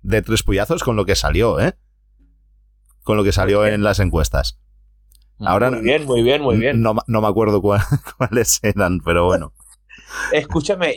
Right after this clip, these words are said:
Speaker 2: yo voy a hacer como uno que sale mucho en la tele.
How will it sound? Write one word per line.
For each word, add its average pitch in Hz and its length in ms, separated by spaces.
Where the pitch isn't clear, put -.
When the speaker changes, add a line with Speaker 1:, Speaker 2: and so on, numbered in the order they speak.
Speaker 2:
yo 147 240
voy 190 120
a 180 60
hacer 190 220
como 160 300
uno 170 280
que 165 160
sale 160 240
mucho 151 280
en 143 80
la 135 160
tele. 107 360